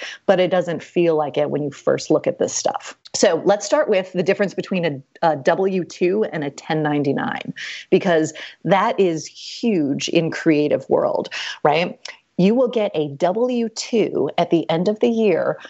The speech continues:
for any jobs you had where you were paid as an employee.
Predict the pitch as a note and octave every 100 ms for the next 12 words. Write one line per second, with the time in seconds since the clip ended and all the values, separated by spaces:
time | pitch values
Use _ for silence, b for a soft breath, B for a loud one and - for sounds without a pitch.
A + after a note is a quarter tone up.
0 | - - E3+ E3+ G3+ A#3 F#3+ E3+ F#3 F3
1 | F3 D#3+ E3 D#3+ G#3+ B3+ G3 F3 F3 G3
2 | F#3 - - G3 G#3 G3+ - E3+ F3+ E3+
3 | F3 E3 D#3 - - F3+ E3 E3 - -